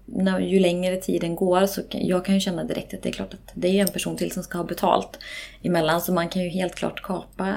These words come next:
ett, ett led, eh, genom att ta det direkt själv. Men som sagt, eh, jag vill ha, eh, jobba med bra fabriker som har, eh, liksom bra arbetsförhållanden och följer liksom miljökrav och sådär. Så att då får man ju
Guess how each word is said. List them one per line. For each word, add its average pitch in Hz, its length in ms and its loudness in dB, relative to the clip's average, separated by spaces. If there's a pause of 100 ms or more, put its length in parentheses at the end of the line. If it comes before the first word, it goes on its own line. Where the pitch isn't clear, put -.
(120)
ett, - 460 -8 (180)
ett - 500 -10
led, 175 400 0 (560)
eh, 180 360 -8
genom 175 220 -6
att 170 60 -12
ta 175 180 -2
det 165 100 0
direkt - 380 -4
själv. 185 280 -2 (240)
Men 175 480 -4 (120)
som 196 180 -6
sagt, - 480 -12
eh, 185 120 -6 (540)
jag 185 260 6
vill 185 160 4
ha, 180 360 0 (120)
eh, 175 420 -4
jobba 170 240 2
med 170 140 0
bra 175 200 4
fabriker 180 480 -2
som 175 200 -2
har, - 220 -4 (280)
eh, 180 60 -8
liksom 180 260 -6
bra 170 220 2
arbetsförhållanden 170 840 2
och - 140 -4
följer 165 380 2
liksom 165 320 2
miljökrav - 1000 0
och 185 80 -2
sådär. - 240 0
Så - 100 0
att 196 160 -2
då 175 540 2
får - 200 -2
man 180 260 0
ju 175 300 -2